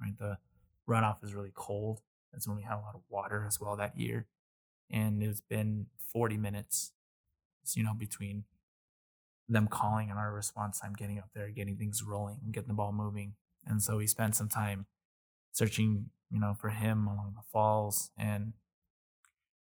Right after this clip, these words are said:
I remember, have you both ever been to that waterfall? Bell's Canyon waterfall. So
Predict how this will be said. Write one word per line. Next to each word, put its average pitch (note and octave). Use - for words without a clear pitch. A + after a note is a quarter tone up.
I A#2+
remember, A2
have C#3
you B2
both A#2
ever A2+
been G#2+
to G#2+
that G#2
waterfall? G#2+
Bell's A#2
Canyon G#2+
waterfall. G#2
So A2+